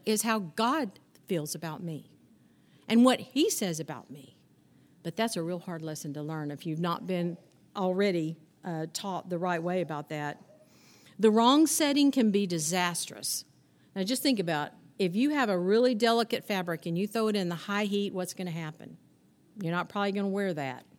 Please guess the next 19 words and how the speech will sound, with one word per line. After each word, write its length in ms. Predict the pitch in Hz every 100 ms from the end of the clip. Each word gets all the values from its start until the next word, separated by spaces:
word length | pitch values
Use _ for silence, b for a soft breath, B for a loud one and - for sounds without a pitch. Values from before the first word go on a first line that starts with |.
| b b b
It 40 | 175
won't 240 | 180 180
look 180 | 208 196
too 100 | 226
good 180 | 202 190
if 140 | -
you 80 | 175
do. 380 | 190 196 180 180 - 339 B B B 262
If 240 | 233 214
you 220 | 233 277 311
have, 420 | 311 277 247 226
uh, 180 | - 220
your 140 | 220 226
microwave 520 | 220 240 262 262 254
set 300 | - 269 254
wrong 320 | 226 226 254
for 100 | 247
your 160 | 240 226
popcorn, 720 | 240 233 226 262 262 269